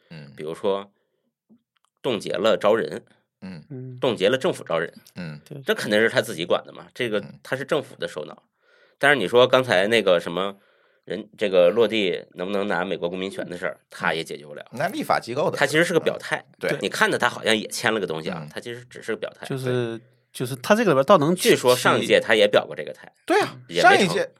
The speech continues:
Speaker 1: 因为我们今天给人办签证嘛，这，这个事儿很熟，就一到这个时候就会有一堆人问：“哎，我是不是要抓紧去美国生个孩子？”我说：“你别急，对，人家修宪没有这么容易。”
Speaker 2: 对，然后他就说了一些虚的，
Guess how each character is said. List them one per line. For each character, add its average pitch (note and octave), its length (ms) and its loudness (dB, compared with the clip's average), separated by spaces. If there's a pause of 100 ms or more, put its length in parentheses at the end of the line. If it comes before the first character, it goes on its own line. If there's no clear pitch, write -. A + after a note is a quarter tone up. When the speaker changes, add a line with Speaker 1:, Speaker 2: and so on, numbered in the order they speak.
(120)
Speaker 1:
因 F4+ 100 4
为 G#4+ 60 8
我 B2+ 240 6
们 G#3 180 6
今 G4 80 -2
天 G#4+ 200 4
给 E3 80 8
人 D#3+ 100 4
办 - 160 6
签 E4+ 160 -2
证 G#4+ 100 4 (120)
嘛， B2+ 200 8
这， D3 140 -4
这 A3 120 0
个 G#3+ 140 6
事 G3+ 100 2
儿 G#3 60 6
很 - 160 -6
熟， A2 320 4
就 E3 140 0
一 D#3+ 180 0
到 A#3 160 10
这 D#3+ 80 0
个 D3 60 4
时 B2 140 0
候 A#2+ 80 0
就 A#2 100 0
会 A2 100 0
有 E2+ 120 0
一 G2 160 -4
堆 G#2+ 100 2
人 F2+ 100 0
问 E2+ 140 0
：“哎， G#2+ 220 4 (300)
我 G2+ 120 0
是 B2 80 -4
不 A#2 80 4
是 A#2 60 8
要 G#2+ 100 10
抓 C#3+ 160 6
紧 B2 140 0
去 G2+ 120 -6
美 E2+ 140 -6
国 D#2+ 140 -4
生 E2+ 160 -8
个 D2+ 100 -4
孩 - 160 -6
子？” - 80 -8
我 E2 100 -4
说 F#2 120 -2
：“你 - 80 -14
别 D#2+ 180 -14
急， - 160 -20 (460)
对， C#2+ 280 -12
人 A2 220 2
家 C#3+ 140 8
修 C3+ 180 0
宪 B2+ 160 4
没 G#2 80 0
有 A#2 80 4
这 A2 100 -4
么 D#2+ 80 -10
容 D#2+ 140 -12
易。” - 100 -20 (480)
Speaker 2:
对， F2+ 200 4
然 A2+ 180 6
后 F3+ 100 6
他 D3 140 2
就 D#3 180 6
说 C#3+ 160 2
了 C#3 80 6
一 C3 40 4
些 C3+ 100 2
虚 C3 320 -4
的， - 140 -10